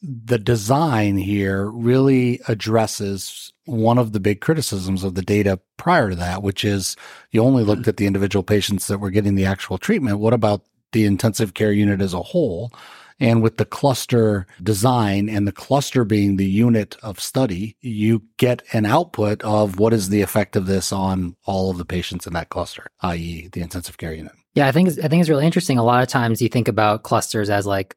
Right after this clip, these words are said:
Speaker 2: maybe not the right way to think of it, but as a logistic limitation. And so we were forced to do a cluster as the best way to do it. In this case, it's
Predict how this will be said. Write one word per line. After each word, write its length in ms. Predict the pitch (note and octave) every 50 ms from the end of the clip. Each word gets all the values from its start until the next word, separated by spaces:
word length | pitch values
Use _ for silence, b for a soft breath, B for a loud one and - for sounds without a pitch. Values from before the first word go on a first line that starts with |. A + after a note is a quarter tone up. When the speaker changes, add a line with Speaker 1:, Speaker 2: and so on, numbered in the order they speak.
| _ -
Speaker 2:
maybe 380 | - C3+ C#3 C3+ A#2+ C3+ B2+ A#2+
not 180 | A#2 A#2 -
the 120 | - A#2+ G#2
right 260 | A2+ B2 B2 B2 B2
way 140 | A2+ A2+ G#2+
to 40 | G2+
think 220 | - B2 A2 G2+
of 120 | A#2+ G2
it, 140 | G#2+ G#2+ G2+
but 180 | - A2+ G#2+ A2
as 260 | G#2+ G#2+ G#2+ G#2 A#2
a 280 | A#2 A2+ G#2+ G#2+ A2 A2
logistic 760 | A2+ A#2 A2 G2+ - B2 A2+ - - - B2 A#2 - - - - - _
limitation. 760 | - A#2+ A2 G#2 G2 - - C3 A2+ - - G#2 F#2+ G2 G#2+ - _ _ _ _ _
And 160 | - G#2+ G#2+
so 120 | - - G#2+
we 200 | G#2 G#2+ A2 A2 - -
were 160 | A#2+ G#2+ G2 - - - _
forced 400 | - - - C3 B2+ A2+ - -
to 80 | - C3
do 320 | A2 A#2 A2 A2 A2 A2
a 80 | G#2+ G#2
cluster 440 | - - A#2+ G#2 - - - G#2+ G2+
as 120 | G2+ G2+
the 80 | G2+ F#2+
best 200 | A2 G#2 - -
way 80 | A2
to 80 | G2 G2+
do 180 | F#2 B2 B2 A#2+
it. 60 | A2
In 100 | G#2 G#2
this 160 | B2+ D#3+ -
case, 480 | - - B2+ G#2+ G2+ G2 - - - b b b b b _ -
it's 300 | A#2 G2+ - - -